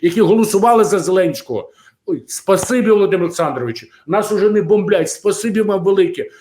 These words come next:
Все, вже війна закінчилася. Ради Бога, хай ті території будуть їхніми. Може, колись повернуться, коли Путін здохне. Але оцей час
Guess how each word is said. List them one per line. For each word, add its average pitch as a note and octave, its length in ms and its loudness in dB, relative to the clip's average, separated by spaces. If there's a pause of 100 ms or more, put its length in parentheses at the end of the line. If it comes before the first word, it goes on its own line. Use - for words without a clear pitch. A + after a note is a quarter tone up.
Все, A3 280 0
вже F3+ 240 0
війна G#3 280 0
закінчилася. E3 840 -2 (140)
Ради A3 340 0
Бога, F3+ 500 0
хай A3 340 -2
ті G#3+ 100 -4
території G#3 540 2
будуть G3 300 0 (180)
їхніми. D#3 600 -4 (160)
Може, G3+ 280 0
колись G#3+ 320 -2
повернуться, F3+ 600 0
коли E3+ 220 -2
Путін F3 360 -6
здохне. C3 440 -4 (920)
Але C3 560 -4
оцей C#3 480 -6
час - 800 -8